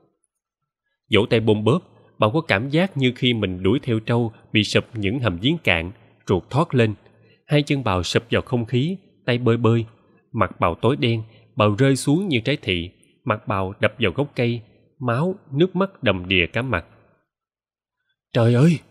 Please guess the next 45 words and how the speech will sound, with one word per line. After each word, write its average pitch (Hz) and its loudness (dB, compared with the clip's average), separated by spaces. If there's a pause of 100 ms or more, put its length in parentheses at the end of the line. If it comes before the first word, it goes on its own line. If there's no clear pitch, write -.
(580)
Con 151 2
chim 135 2
vàng 98 0
cũng 143 -4
bị 117 4
đập 107 2
xuống 175 0
đất, 208 2 (300)
đầu 107 2
bể 101 2
nát. 175 0 (760)
Trong 123 0
cơn 110 2
mê 117 6
mê 110 2
tỉnh 110 -4
tỉnh, 113 -4 (300)
Bảo 110 2
nghe 135 0
văng 131 0
vẳng 101 0
tiếng 170 2
cuốc, 196 2 (380)
nghe 151 0
mẹ 107 0
con 131 -2
thằng 92 -6
Quyên 123 0
kêu 123 0 (100)
trời 90 0
ơi. 127 0 (1160)
Bảo 95 2
chống 127 0
tay 120 -2
ngồi 95 0
dậy, 90 -2 (320)
máu 143 -2
từ 113 2
trên 123 -2
đầu 95 0
nhảy 98 0
trên 117 0
những 101 -4
chiếc - -6
lá 135 -4